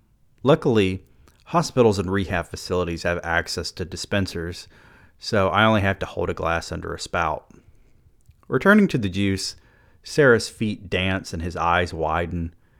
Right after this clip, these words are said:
He thanks me before taking a long sip. I already love this kid. He might kill me, but an elephant could stop on a zookeeper inadvertently, too. "What do you like to drink with your meal at school?"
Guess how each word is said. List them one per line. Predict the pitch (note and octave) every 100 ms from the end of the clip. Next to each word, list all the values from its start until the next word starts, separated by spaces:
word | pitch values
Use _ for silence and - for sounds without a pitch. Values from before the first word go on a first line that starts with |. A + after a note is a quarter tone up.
| _ _ -
He | - D3
thanks | D#3 D3+ -
me | G2+
before | E2 D#2+ E2+
taking | - F2 E2+ E2+
a |
long | E2 F2 F#2 F#2+ F#2+
sip. | - - E2 D#2 - - _ _ _ _ _ _ _ _ _ _ _
I | A2
already | G#2 E2+
love | D#2 D2+
this | D#2+ -
kid. | - E2+ - _ _ _ _ _ _ _
He | D3
might | D3+ D#3 D3+ G#2+
kill | A#2 A#2
me, | A2 A2
but | F#2+ G2+
an | G#2
elephant | G#2 A2 G#2+ G2 F2+
could | F2
stop | - F2+ E2+
on | E2+
a |
zookeeper | D#2+ F2 F2 - F2 E2+ F2
inadvertently, | F2 D#2 E2 E2 D#2+ D#2
too. | F2 E2 D#2+ - _ _ _ _ _ _ _ _ _ _ _ _ _ _ _ _ -
"What | B3
do |
you | B3+ A#3 G#3
like | F#3+
to | -
drink | A2 A2+ A2+
with | G#2
your | F#2 F2+
meal | F2+ F2
at | D#2+
school?" | - - F2+ D#2+ D#2+